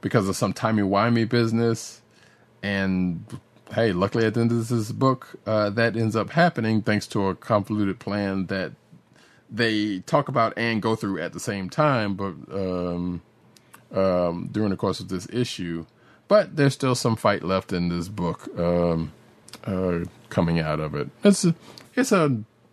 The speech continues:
interesting story. It's, I believe there's, the only thing that's not fully known is the whys of what, why this happened. Well, partially 'cause some of that, there was a whole lot of exposition in this,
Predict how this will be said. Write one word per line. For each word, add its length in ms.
interesting 400
story. 400
It's, 560
I 120
believe 420
there's, 340
the 100
only 220
thing 240
that's 260
not 400
fully 320
known 320
is 240
the 100
whys 560
of 160
what, 180
why 240
this 160
happened. 560
Well, 340
partially 320
'cause 160
some 140
of 80
that, 340
there 80
was 80
a 60
whole 180
lot 180
of 120
exposition 760
in 240
this, 300